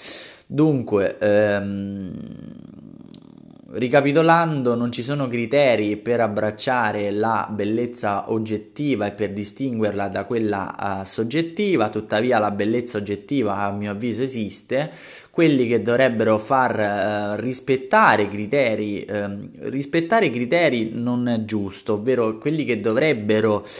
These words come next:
ehm, non far cadere nei dogmatismi e nelle superstizioni, anche fossero scientifiche, perché molto spesso la scienza, come vediamo, si muove per dogmi,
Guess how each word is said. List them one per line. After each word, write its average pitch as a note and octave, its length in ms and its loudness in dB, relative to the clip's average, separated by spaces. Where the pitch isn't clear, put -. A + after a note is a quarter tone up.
ehm, G#2 960 0
non E3+ 600 2
far D3 440 2
cadere C3+ 600 4
nei A#2+ 320 -2
dogmatismi A#2 840 0
e G#2+ 40 -2
nelle A2+ 400 0
superstizioni, A2+ 1000 -2
anche C3 340 -2
fossero A2+ 460 -2
scientifiche, A2 600 -2
perché G#2+ 200 -2
molto A2 240 -4
spesso B2+ 380 -4
la A2+ 100 0
scienza, A#2 420 -4
come G#2+ 200 -4
vediamo, A2 380 -4
si A2 120 -8
muove A2 260 -2
per A2 220 -4
dogmi, G#2+ 580 -4